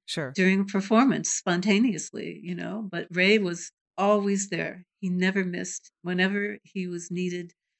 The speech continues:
Speaker 2: whether it was in a normal circumstance or extraordinary circumstance, he was there.
Speaker 1: Fascinating.
Speaker 2: Yeah.
Speaker 1: I have one other, uh,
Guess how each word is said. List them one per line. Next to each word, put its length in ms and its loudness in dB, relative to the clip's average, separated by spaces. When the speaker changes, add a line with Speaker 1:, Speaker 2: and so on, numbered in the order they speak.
Speaker 2:
whether 280 4
it 100 -4
was 280 -10
in 140 -8
a 60 -6
normal 380 4
circumstance 760 -4
or 180 -14
extraordinary 680 0
circumstance, 840 -14
he 260 -4
was 280 -6
there. 300 -14
Speaker 1:
Fascinating. 720 0
Speaker 2:
Yeah. 220 -10
Speaker 1:
I 60 8
have 160 2
one 200 4
other, 360 4
uh, 140 6